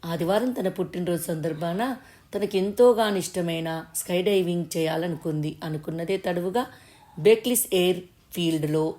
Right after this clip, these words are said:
రెండు వేల ఒక వంద మీటర్లు అంటే ఆరు వేల తొమ్మిది వందల అడుగుల ఎత్తులో డ్రైవింగ్ చేసి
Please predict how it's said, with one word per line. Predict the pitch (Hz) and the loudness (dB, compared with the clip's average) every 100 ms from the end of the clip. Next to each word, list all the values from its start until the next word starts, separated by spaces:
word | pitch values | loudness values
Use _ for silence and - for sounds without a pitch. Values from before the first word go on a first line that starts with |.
| - | -6
రెండు | 165 185 196 | -2 0 2
వేల | 185 185 196 | 2 2 2
ఒక | 196 160 165 | 0 -2 -2
వంద | 160 156 | -2 -2
మీటర్లు | 156 160 156 165 156 - | -2 -4 -2 -4 -4 -6
అంటే | 147 139 226 - | -6 -2 -4 -2
ఆరు | 170 165 156 | -4 -2 -4
వేల | 156 156 | -2 -4
తొమ్మిది | 156 156 151 151 | -4 -4 -4 -4
వందల | 156 151 156 151 - | -6 -4 -4 -4 -6
అడుగుల | 165 190 202 175 165 - - - - | -2 2 4 4 0 -12 -20 -20 -4
ఎత్తులో | 160 156 196 165 151 - | -4 0 2 4 2 -2
డ్రైవింగ్ | 156 156 156 170 156 | -2 -2 0 -4 2
చేసి | 185 180 269 | 2 2 0